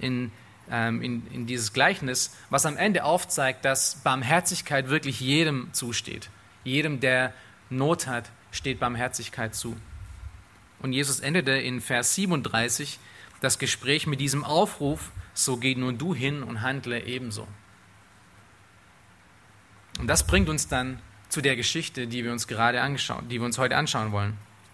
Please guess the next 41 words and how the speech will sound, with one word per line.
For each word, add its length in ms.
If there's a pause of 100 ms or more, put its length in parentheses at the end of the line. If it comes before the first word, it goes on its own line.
(440)
Es 160
ist 180
kein 260
Zufall, 540 (400)
dass 240
Gott 440
genau 440
in 160
diesem 260
Moment 440 (400)
diese 220
Sache 500 (160)
durchlebt. 720 (1600)
Die 80
Geschichte, 400
die 120
wir 60
uns 140
heute 220
anschauen, 480
besticht 600
durch 180
ihre 220
Einfachheit. 760 (580)
Es 120
ist 120
nun 240
wirklich 340
nicht 220
schwierig 560 (240)
zu 100
verstehen, 520
was 200
der 140
Punkt 340
ist, 220
den 120
Jesus 240
hier 140
machen 280
möchte. 260